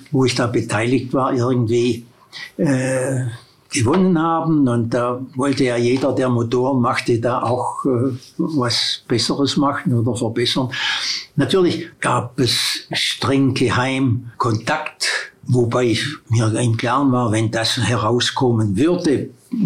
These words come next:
das ist eine Beleidigung. Deshalb habe ich das nie wahrgenommen, solange ich bei Ferrari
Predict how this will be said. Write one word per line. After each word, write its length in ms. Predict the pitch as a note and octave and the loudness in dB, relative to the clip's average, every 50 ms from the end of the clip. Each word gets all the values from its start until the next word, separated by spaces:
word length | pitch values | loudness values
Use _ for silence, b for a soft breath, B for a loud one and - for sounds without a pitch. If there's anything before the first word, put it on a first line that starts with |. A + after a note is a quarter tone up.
| C3 C3+ B2 | 2 2 2
das 200 | A2 A#2 A2 - | 2 0 0 0
ist 180 | - A#2 A2 - | 0 0 0 0
eine 840 | B2+ A2+ A2+ A2 A2 A2+ A2 A2 G#2+ G#2 G#2+ G#2 G#2 G#2+ G#2+ G#2 G2 F#2+ | 0 0 0 0 0 0 0 0 0 0 0 -2 -2 -2 -2 -4 -4 -2
Beleidigung. 800 | B2+ A#2+ G#2+ G#2 G#2 A2+ A#2+ A2+ B2 A#2 A2 A2+ G2+ G#2+ G#2 G2+ | 0 0 2 2 0 0 0 0 0 0 2 0 0 0 0 0
Deshalb 380 | - A#2+ A#2 - C3+ B2+ G#2+ | 0 0 0 0 0 0 0
habe 200 | A#2+ B2 B2 A#2+ | -2 -2 0 0
ich 120 | A#2 - - | -2 0 0
das 240 | C3 A2 - - | 0 -2 0 0
nie 340 | B2 B2+ C#3 C#3 C#3 C#3+ C#3 A#2 | 2 2 4 4 4 2 2 2
wahrgenommen, 800 | A2+ G#2+ A#2 B2 - B2+ A#2+ A#2 A#2 A#2+ A#2+ B2 B2 A#2 A#2 A#2+ B B - | 2 0 0 0 0 0 0 0 0 0 0 0 0 0 -2 -4 B B -4
solange 460 | - - C#3+ B2 A#2 A#2 A#2+ A#2+ A2+ A2+ | -2 0 2 2 2 2 0 0 0 0
ich 160 | A2 - - | 0 -2 -2
bei 340 | - A#2+ A#2+ A#2 A2 A2+ - - _ _ | -4 -2 -2 -2 -2 -4 -6 -10 _ _
Ferrari 600 | - C#3 B2 A#2 A#2 A#2 A2+ A2 A#2+ A#2 A#2 A#2 | -4 -2 0 0 0 0 0 0 0 -2 -4 -6